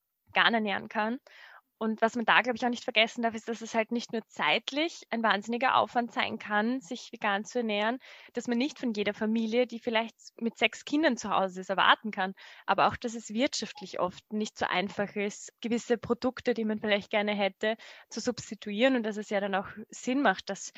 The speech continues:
Personen zu Fleisch greifen als günstige Eiweißquelle. So, das ist wieder ein anderer Punkt, dass wir über Steuern und, und Subventionen reden sollten. Aber ich glaub, dass man eben bei diesem gesamten Movement nicht vergessen darf, dass vegan halt eben nicht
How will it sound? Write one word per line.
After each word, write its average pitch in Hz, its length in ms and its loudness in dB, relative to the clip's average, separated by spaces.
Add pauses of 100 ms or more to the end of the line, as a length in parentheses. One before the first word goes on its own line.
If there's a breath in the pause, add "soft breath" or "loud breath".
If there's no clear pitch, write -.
(280 loud breath)
Personen 214 460 0
zu 226 100 -10
Fleisch 180 400 0
greifen 208 540 0
als 214 180 -2
günstige 226 480 -2
Eiweißquelle. 202 640 0
So, 214 240 -4 (500 soft breath)
das 226 140 6
ist 233 140 -6
wieder 247 120 4
ein 233 80 6
anderer 262 300 4
Punkt, 269 380 2
dass 240 140 -2
wir 220 100 4
über 202 160 2
Steuern 233 500 6
und, 226 220 -2
und 226 200 4
Subventionen 226 720 0
reden 254 260 0
sollten. 254 340 0 (400 loud breath)
Aber 214 120 -2
ich - 80 -6
glaub, 220 200 4
dass - 160 -16
man 226 140 -2
eben 220 200 -4
bei 220 100 0
diesem 214 240 -6
gesamten 208 440 -6
Movement 247 720 -2
nicht 247 240 -6
vergessen 233 540 -2
darf, 214 520 2
dass - 500 -18
vegan 214 480 2
halt 214 180 -2
eben 208 140 -6
nicht 220 400 -6